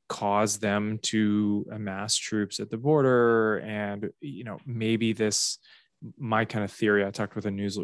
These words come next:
Newsweek journalist last week, and my, my kind of theory on this was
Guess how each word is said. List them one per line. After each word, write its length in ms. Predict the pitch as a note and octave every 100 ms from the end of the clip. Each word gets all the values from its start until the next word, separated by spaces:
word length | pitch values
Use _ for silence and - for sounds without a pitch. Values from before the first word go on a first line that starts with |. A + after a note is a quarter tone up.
| -
Newsweek 420 | A2 G#2+ G2+ F#2+
journalist 440 | - G2 G2 G2
last 240 | G#2 G#2 -
week, 180 | A2+ G2+
and 100 | G#2
my, 180 | G#2
my 240 | A2+ G#2 G#2
kind 220 | - G#2
of 80 | G2+
theory 400 | - G#2+ G#2 G#2
on 140 | G2
this 260 | G2+ G#2 -
was 380 | G#2+ G2 G2+